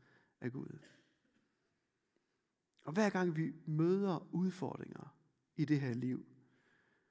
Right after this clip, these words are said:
så er det en anledning til at stå op, stoppe op og meditere over, hvor lidt vi kan selv, og hvor meget vi har brug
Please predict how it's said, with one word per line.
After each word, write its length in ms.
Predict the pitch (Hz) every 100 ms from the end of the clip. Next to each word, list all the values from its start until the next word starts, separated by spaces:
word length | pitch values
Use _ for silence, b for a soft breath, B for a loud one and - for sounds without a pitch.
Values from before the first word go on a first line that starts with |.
| b b b b _ _ _ _ _ _ _
så 120 | -
er 20 |
det 80 | 156
en 120 | 151
anledning 460 | 151 165 160 127 123
til 100 | 156
at 120 | 131
stå 180 | - -
op, 420 | - 151 - - _ _
stoppe 320 | - - 127 -
op 300 | 170 170 - b b b b b b b _
og 120 | 135
meditere 480 | 127 135 127 175 143
over, 440 | - - 135 - _ -
hvor 120 | 127
lidt 600 | 135 147 170 180 - -
vi 60 | -
kan 260 | - 123
selv, 260 | - - - - b b b b _
og 100 | 127
hvor 120 | 135
meget 500 | 131 123 123 147 127
vi 60 | 123
har 120 | 113
brug 360 | - - 160